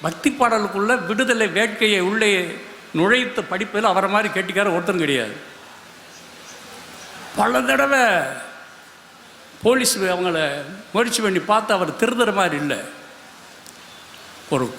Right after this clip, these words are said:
கொலைக்கேசில் மாட்டி விட்டாங்க அவரை, ஒரு கொலைக்கேசில். இது பாரதியார் காலத்தில் நடந்தது. ஒரு கொலைக்கேசில் மாட்டி விட்டாங்க. அப்போ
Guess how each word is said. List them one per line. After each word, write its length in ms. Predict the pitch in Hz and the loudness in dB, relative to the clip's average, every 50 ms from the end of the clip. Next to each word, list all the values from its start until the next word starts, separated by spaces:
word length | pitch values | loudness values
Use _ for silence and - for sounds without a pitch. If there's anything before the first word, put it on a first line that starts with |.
| - - | 0 0
கொலைக்கேசில் 520 | 226 247 247 247 - 214 - - 170 147 | 2 2 0 0 0 0 0 2 0 0
மாட்டி 280 | 131 151 156 147 147 135 | 0 0 0 0 -2 -4
விட்டாங்க 380 | 127 120 - 123 117 117 117 | -4 -4 -4 -4 -2 -4 -4
அவரை, 160 | 107 98 104 - - - - - - - - - - - - - - - - - - - - - - - - - - - - - - | -6 -8 -10 -14 -14 -16 -18 -20 -20 -20 -20 -20 -20 -20 -20 -20 -20 -20 -20 -20 -20 -18 -18 -18 -16 -16 -16 -16 -16 -18 -10 -4 0
ஒரு 140 | 151 139 135 | 0 0 2
கொலைக்கேசில். 580 | - 156 165 180 170 165 135 - - 131 - - - - - - - - - | 2 2 2 2 2 0 0 -2 -4 -8 -12 -14 -16 -18 -20 -20 -20 -6 -4
இது 140 | 135 139 131 | -4 0 2
பாரதியார் 440 | 156 165 190 208 196 196 190 165 | 2 2 4 4 4 2 2 2
காலத்தில் 320 | 160 160 156 160 147 143 139 | 2 0 0 0 -2 -4 -4
நடந்தது. 460 | 139 131 127 135 131 123 110 101 - 160 - - - - - - - - - - - - - - - - - - - - - - - - - - - - - - - - - - - - - - - - - - - - - - - - - - | -4 -4 -4 -4 -4 -6 -6 -8 -12 -16 -18 -20 -20 -20 -20 -20 -20 -20 -20 -20 -20 -20 -20 -20 -20 -20 -20 -20 -20 -20 -20 -20 -20 -20 -20 -20 -20 -20 -20 -20 -20 -18 -18 -18 -18 -18 -18 -18 -18 -18 -18 -18 -18 -18 -18 -16 -16 -16 -2 0
ஒரு 180 | 190 165 156 - | 0 0 2 2
கொலைக்கேசில் 460 | 208 233 262 254 233 214 175 196 190 | 2 2 4 2 2 2 2 0 2
மாட்டி 240 | 165 175 190 175 165 | 2 2 0 0 -2
விட்டாங்க. 400 | 151 135 110 - 117 110 113 117 110 - - - - - - - - - - - - - - - - - - - - - - - - - - - - - - - - - - - - - - - - - - - - - - - - | -4 -4 -4 -6 -8 -8 -8 -10 -12 -14 -16 -18 -20 -20 -20 -20 -20 -20 -20 -20 -20 -20 -20 -20 -20 -20 -20 -20 -20 -20 -20 -20 -20 -20 -20 -20 -18 -18 -18 -18 -18 -18 -18 -18 -18 -18 -18 -18 -18 -18 -18 -18 -18 -18 -16 -6 -6
அப்போ 500 | - 151 156 185 220 247 247 226 - - | -2 2 4 4 4 4 2 0 -4 -6